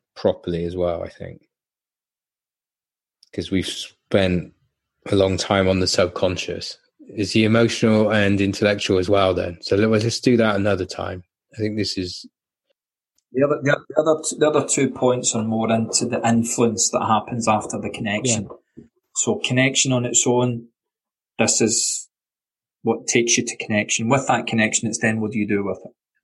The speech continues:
Speaker 1: So I think that sometimes, you know, there's the awareness,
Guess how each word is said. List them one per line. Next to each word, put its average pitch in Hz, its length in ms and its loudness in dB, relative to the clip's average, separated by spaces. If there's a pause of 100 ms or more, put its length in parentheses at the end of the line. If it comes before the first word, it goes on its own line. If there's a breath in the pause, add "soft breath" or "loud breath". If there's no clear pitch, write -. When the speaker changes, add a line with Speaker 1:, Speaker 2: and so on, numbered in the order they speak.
(360)
Speaker 1:
So - 160 -2
I 104 60 2
think 117 220 2
that 113 140 2
sometimes, 120 720 0 (380)
you 107 100 -4
know, 92 40 -4
there's 104 260 2
the 104 120 2
awareness, 101 760 0